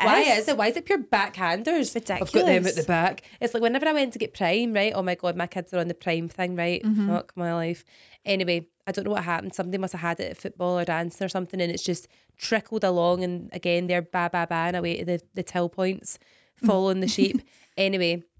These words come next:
Speaker 1: so the, I'd went into the petrol station. I don't know what happened, but I walked in and I seen that they had all the Prime energy drinks, which are completely different, by the way, to the actual bottles of dr-, drinks.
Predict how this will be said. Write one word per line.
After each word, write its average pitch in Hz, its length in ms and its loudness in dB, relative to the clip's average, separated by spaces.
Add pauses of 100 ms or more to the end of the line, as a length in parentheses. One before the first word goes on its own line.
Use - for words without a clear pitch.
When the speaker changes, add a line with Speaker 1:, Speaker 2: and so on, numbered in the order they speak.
(580)
Speaker 1:
so 202 140 -2
the, 190 200 -4
I'd 202 140 0
went 220 140 0
into 185 140 -2
the 175 60 -8
petrol 185 280 -4
station. 233 300 0
I 185 40 2
don't 214 120 0
know 269 80 0
what 240 100 0
happened, 202 440 -2
but 202 80 -2
I 196 60 2
walked 226 220 2
in 190 260 0 (360)
and 190 100 0
I 185 40 2
seen 202 220 0
that 185 100 -6
they 190 60 0
had 185 220 0
all 185 180 2
the 190 80 -2
Prime 175 340 -2
energy 240 320 0
drinks, 294 460 -2
which 214 180 0
are 185 60 0
completely 233 400 0
different, - 260 -4
by 202 120 0
the 185 60 0
way, 185 80 2
to 185 100 -8
the 180 80 0
actual 175 220 -4
bottles - 280 -8
of 175 80 -8
dr-, - 180 -16
drinks. - 360 -2